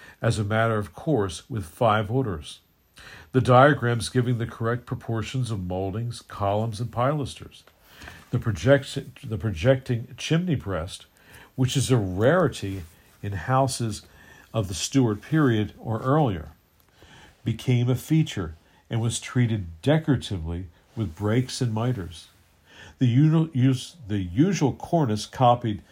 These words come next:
that of the classical building and the dado, the combination of surbase and skirting, with a plain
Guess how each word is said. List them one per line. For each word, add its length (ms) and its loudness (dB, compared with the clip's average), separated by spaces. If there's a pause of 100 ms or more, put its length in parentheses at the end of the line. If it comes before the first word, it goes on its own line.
(200)
that 220 2
of 140 -4
the 100 -6
classical 600 0
building 500 0 (480)
and 300 0
the 80 2
dado, 520 0 (480)
the 100 -6
combination 800 2
of 60 -4
surbase 720 0
and 100 -6
skirting, 520 -6 (760)
with 220 4
a 40 2
plain 580 -2